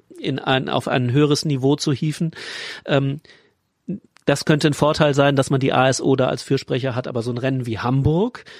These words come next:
hat vielleicht nicht den Einfluss und der Bund Deutscher Radfahrer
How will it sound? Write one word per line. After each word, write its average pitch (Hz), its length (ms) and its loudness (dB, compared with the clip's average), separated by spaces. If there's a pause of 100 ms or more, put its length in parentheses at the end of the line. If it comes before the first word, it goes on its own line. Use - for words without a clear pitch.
(100)
hat - 240 -2
vielleicht 135 460 0
nicht 151 320 2
den 139 180 4
Einfluss 147 580 0
und 135 120 -4
der 127 80 -2
Bund 127 180 -2
Deutscher 127 280 2
Radfahrer 139 720 2